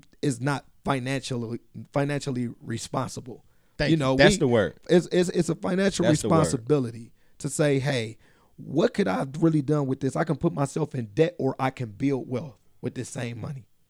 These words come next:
Speaker 2: I think that's a big problem, man, in our community, and is we have no concept of financial responsibility.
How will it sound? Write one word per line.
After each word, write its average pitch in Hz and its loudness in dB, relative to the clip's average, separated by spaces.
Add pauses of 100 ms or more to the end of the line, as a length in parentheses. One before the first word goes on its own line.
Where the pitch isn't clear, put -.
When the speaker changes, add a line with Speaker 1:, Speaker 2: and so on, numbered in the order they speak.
(520)
Speaker 2:
I 110 -8
think 180 -4
that's 131 2
a 110 -2
big 117 0
problem, 110 -2
man, 101 -4
in 98 -8
our 101 -8
community, 95 -8
and 98 -6 (580)
is 98 -6
we 120 0
have 117 -4
no 113 -6
concept 95 -6
of 85 -12
financial 87 -10
responsibility. 82 -10